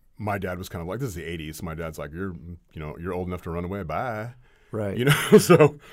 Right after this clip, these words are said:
Speaker 2: So you mentioned during that point, you're,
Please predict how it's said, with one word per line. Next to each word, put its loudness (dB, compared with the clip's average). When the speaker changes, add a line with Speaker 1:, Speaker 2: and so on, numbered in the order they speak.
Speaker 2:
So -2
you 4
mentioned -2
during -2
that -2
point, -8
you're, -4